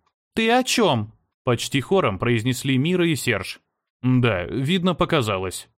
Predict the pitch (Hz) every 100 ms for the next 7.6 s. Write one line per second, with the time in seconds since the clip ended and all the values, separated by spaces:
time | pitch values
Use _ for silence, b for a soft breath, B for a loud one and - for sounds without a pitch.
0 | _ - - 185 185 175 180 196 226 220
1 | 180 170 165 170 139 147 143 170 175 156
2 | 170 147 185 196 135 107 101 95 90 -
3 | _ _ - - 113 139 190 185 165 151
4 | 147 160 147 - 139 180 180 - 143 139
5 | 180 190 156 - 98 87 - _ _ -
6 | - 123 - 139 123 196 190 - 160 131
7 | 101 98 98 95 -